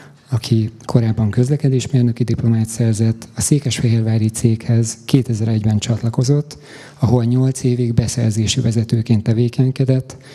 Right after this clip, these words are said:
majd két évet Japánban, a Denzó anyavállalatánál töltött központi stratégiai vezetőként. Kétezer-tizenegyben tért vissza Magyarországra, onnantól kezdve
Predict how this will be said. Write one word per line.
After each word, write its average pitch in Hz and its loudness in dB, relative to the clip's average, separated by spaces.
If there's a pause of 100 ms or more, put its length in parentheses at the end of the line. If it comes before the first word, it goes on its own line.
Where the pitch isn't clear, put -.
(240)
majd 110 2
két 131 0
évet 110 0
Japánban, 131 0
a 120 -2
Denzó 113 0
anyavállalatánál 113 0
töltött 131 -2
központi 123 0
stratégiai 113 0
vezetőként. 113 -2 (540)
Kétezer-tizenegyben 110 0
tért 113 -2
vissza 110 -2
Magyarországra, 117 0 (640)
onnantól 120 2
kezdve 113 0